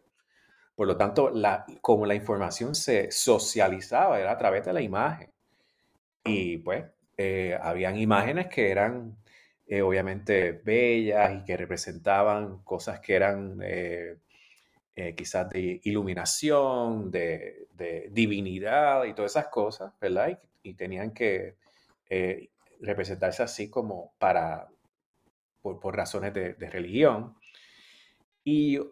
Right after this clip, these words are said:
habían otras representaciones que eran de, usualmente de, de la otredad,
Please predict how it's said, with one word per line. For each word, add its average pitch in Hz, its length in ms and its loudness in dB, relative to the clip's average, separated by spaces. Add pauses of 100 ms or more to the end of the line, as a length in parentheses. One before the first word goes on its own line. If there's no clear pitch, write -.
(240)
habían 117 380 4
otras 123 260 2
representaciones 147 920 0
que - 140 2
eran 170 400 2
de, 98 680 0 (280)
usualmente 107 760 2
de, 113 160 0
de 101 140 2
la 98 120 6
otredad, 101 760 2